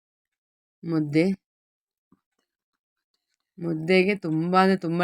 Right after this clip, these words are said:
ಟೇಸ್ಟಿಯಾಗಿರುತ್ತೆ, ತುಂಬ ಚೆನ್ನಾಗಿರುತ್ತೆ. ಒಂದೇ ಒಂದ್ಸರಿ ಟ್ರೈ ಮಾಡಿ. ನೀವು ಮತ್ತೆ ಮತ್ತೆ ಪದೇ ಪದೇ ಮಾಡ್ಬೇಕು ಅನ್ಸುತ್ತೆ.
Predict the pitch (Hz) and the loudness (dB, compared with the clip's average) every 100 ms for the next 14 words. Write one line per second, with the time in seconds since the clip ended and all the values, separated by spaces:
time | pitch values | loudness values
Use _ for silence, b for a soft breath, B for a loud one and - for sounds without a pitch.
0 | 170 156 160 160 175 160 151 147 - _ | -2 0 0 -2 -2 -2 0 -4 -8 _
1 | 151 160 170 160 147 147 151 147 151 170 | -6 -2 -2 -4 -4 -4 -4 -2 0 4
2 | 196 175 160 151 147 156 147 143 147 _ | 4 2 -2 0 2 2 0 -4 -10 _
3 | _ _ _ _ _ _ _ _ _ _ | _ _ _ _ _ _ _ _ _ _
4 | _ _ _ _ _ _ _ _ _ _ | _ _ _ _ _ _ _ _ _ _
5 | _ _ _ _ _ - _ _ _ _ | _ _ _ _ _ -20 _ _ _ _
6 | _ 156 190 190 170 - 185 180 185 180 | _ 2 4 4 2 0 2 4 4 6
7 | 165 170 165 160 165 143 147 156 147 143 | 6 6 4 2 4 2 4 0 0 -4
8 | 143 147 - | -4 -6 -8